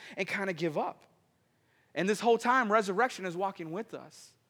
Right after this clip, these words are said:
But when you see that scripture, it says Jesus, it says, uh, I lost my spot, twenty-eight, "As they approached the village to which they were going, Jesus continued on as if he were going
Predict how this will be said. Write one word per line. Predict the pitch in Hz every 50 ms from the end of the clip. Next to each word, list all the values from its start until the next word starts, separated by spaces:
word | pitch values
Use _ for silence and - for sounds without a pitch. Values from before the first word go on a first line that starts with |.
| _ _ _ _ _ _ _ _ - - _
But | - 180
when | 202 226 226
you | 233 220
see | - - 320 294
that | 269 240 226 -
scripture, | - - 349 269 - 285 262
it |
says | 247 - 285 247 196
Jesus, | 156 151 175 269 320 381 370 254 220 185 165 190 240 - - - - - _ _ _ _ _ _ _ _ _ _ _ _ - - - - - - -
it | 190 -
says, | - 240 226 226 202 170
uh, | - - 208 202 196 185 170 156 147 139 123 - - - - - - - -
I | 110
lost | 156 170 165 180
my | 160
spot, | - 170 156 147 139 - - - - -
twenty-eight, | - 233 240 240 233 208 - - -
"As | - 220 185
they | 233 277
approached | 277 - - 269 277 - - -
the | 254
village | 190 247 254 262 262 262 -
to | - 247
which | 226 247 240 -
they | 202 233 254
were | 254 254
going, | 220 185 226 226 226 226 214
Jesus | 170 175 233 226 226 208
continued | - 254 208 - 233 226 226 226
on | 220 220 220 220 214 - - - - -
as | - 190 202 175 214
if | 196 -
he | - 240
were | 233 233 226 196
going | 165 202 214 208 214 214 214 202